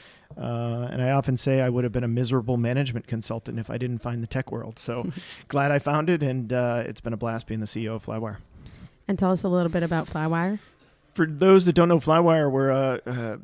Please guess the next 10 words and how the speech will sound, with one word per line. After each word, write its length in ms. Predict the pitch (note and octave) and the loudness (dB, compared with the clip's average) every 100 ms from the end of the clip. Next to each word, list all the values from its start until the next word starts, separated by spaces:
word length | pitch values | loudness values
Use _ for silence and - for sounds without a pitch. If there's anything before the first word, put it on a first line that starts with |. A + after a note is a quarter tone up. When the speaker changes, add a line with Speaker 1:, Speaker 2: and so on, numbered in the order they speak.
| - - | -18 -18
Speaker 1:
cross-border, 800 | - C#3+ C#3 - C3 C3 C3 B2 - - | -2 0 2 0 0 2 0 0 -4 -8
uh, 340 | B2 B2 A#2 A2+ | -8 -6 -6 -8
domestic 480 | B2+ C3 - C#3+ - | -4 -4 -4 -8 -2
payments 300 | B2+ B2+ - | -2 -2 -4
company, 560 | B2 A#2 A#2+ A#2+ A#2+ - _ | -2 0 0 -2 -4 -12 _
combination 520 | - C#3+ C3+ B2 - | -6 -4 -4 -6 -8
of 80 | G#2 | -8
software 400 | - C3 - C3 | -2 -2 -2 -4
and 80 | A#2 | 0
payments. 500 | E3+ F3 E3 - - | 2 2 0 -6 -14